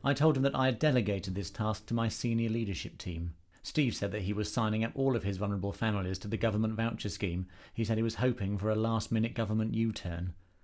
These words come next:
I laughed and said that he was wasting his time. Steve then asked if I was opening my school during the holidays. "Not if I can help it," I said. Steve said that he had heard that the local authority were looking for a few key schools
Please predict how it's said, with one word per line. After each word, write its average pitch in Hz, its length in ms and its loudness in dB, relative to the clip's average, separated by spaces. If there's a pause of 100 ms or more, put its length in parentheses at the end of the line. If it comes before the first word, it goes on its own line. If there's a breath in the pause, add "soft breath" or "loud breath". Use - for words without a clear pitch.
(180 soft breath)
I 113 120 2
laughed 107 400 0
and 101 120 -2
said 101 140 -4
that 98 100 -4
he 107 60 0
was 101 120 -2
wasting 110 400 -2
his 113 140 -2
time. 90 420 -4 (600 loud breath)
Steve 160 340 2
then 160 180 4
asked 101 280 0
if 113 80 -2
I 117 60 2
was 120 120 0
opening 127 340 2
my 131 140 2
school 127 400 0
during 110 240 2
the 113 80 2
holidays. 90 600 -2 (540 soft breath)
"Not 151 120 0
if 196 80 0
I 139 100 2
can 98 120 0
help 107 300 2
it," - 120 -6
I 92 100 -4
said. 107 280 -4 (260 soft breath)
Steve 220 300 2
said 185 120 4
that 175 120 0
he 151 100 4
had 170 100 4
heard 147 320 4
that 147 80 -6
the 143 80 -4
local 151 300 0
authority 127 480 2
were 120 100 0
looking 131 320 0
for 135 140 0
a 131 40 2
few 185 340 2
key 147 260 -2
schools 98 560 -2